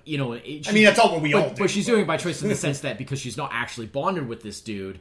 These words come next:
Speaker 2: Yeah.
Speaker 1: but she's gonna go and do her duty anyways
Speaker 2: Yeah.
Speaker 1: because she chooses it because it's the right thing,
Speaker 2: Yeah.
Speaker 1: right? And that's basically what she tells Picard
Speaker 2: Mm-hmm.
Speaker 1: because, you know, he doesn't feel comfortable with the idea that she's gonna go off knowing that she's
Speaker 2: Yeah.
Speaker 1: not actually bonded to this
Speaker 2: Yeah.
Speaker 1: guy.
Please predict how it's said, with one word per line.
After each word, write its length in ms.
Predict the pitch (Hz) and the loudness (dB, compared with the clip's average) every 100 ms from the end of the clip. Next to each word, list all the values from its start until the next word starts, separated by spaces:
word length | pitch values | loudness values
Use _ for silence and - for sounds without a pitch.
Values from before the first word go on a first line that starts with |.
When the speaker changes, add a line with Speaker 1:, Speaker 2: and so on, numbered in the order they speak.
| _ | _
Speaker 2:
Yeah. 160 | 104 98 | -16 -8
Speaker 1:
but 100 | 139 | -8
she's 180 | 139 143 | -6 -6
gonna 200 | 160 135 | -6 -4
go 240 | 127 127 | -4 -6
and 100 | 113 | -6
do 380 | 110 127 127 120 | -6 -6 -6 -6
her 100 | 107 | -8
duty 260 | 107 107 - | -10 -12 -12
anyways 720 | 127 156 117 101 87 98 - _ | -10 -8 -8 -10 -12 -14 -18 _
Speaker 2:
Yeah. 100 | 101 | -14
Speaker 1:
because 300 | 95 - 123 | -12 -10 -10
she 100 | - | -10
chooses 380 | 107 - 139 107 | -10 -6 -6 -8
it 120 | 107 | -12
because 220 | 101 98 98 | -12 -14 -14
it's 140 | 101 | -14
the 80 | 95 | -14
right 240 | 90 80 | -14 -14
thing, 280 | - 135 131 - | -10 -10 -10 -10
Speaker 2:
Yeah. 160 | 104 104 | -10 -8
Speaker 1:
right? 100 | 110 | -8
And 120 | 139 | -6
that's 160 | 143 139 | -8 -6
basically 320 | 151 139 120 | -8 -6 -10
what 160 | 113 - | -12 -14
she 100 | 98 | -14
tells 300 | - 131 - | -10 -10 -10
Picard 480 | - 143 131 92 135 | -10 -8 -6 -8 -10
Speaker 2:
Mm-hmm. 260 | 143 139 104 | -8 -8 -10
Speaker 1:
because, 480 | - 139 127 110 - - | -12 -8 -8 -8 -12 -12
you 100 | 120 | -12
know, 120 | 101 | -10
he 120 | 143 | -6
doesn't 220 | 147 120 | -4 -4
feel 180 | 117 110 | -8 -12
comfortable 380 | - 160 143 117 | -8 -6 -6 -8
with 80 | 107 | -8
the 120 | 120 | -8
idea 240 | 104 110 107 | -8 -8 -10
that 140 | 107 | -10
she's 160 | 110 101 | -12 -10
gonna 140 | 110 | -10
go 160 | 104 117 | -8 -6
off 300 | 135 107 120 | -6 -6 -8
knowing 300 | 113 107 104 | -8 -6 -8
that 260 | 98 - _ | -10 -16 _
she's 180 | - 113 | -14 -10
Speaker 2:
Yeah. 80 | 101 | -8
Speaker 1:
not 200 | 113 107 | -8 -8
actually 280 | 95 98 | -10 -14
bonded 320 | 90 123 135 101 | -12 -10 -8 -10
to 60 | |
this 80 | 95 | -12
Speaker 2:
Yeah. 60 | 98 | -12
Speaker 1:
guy. 40 | 71 | -14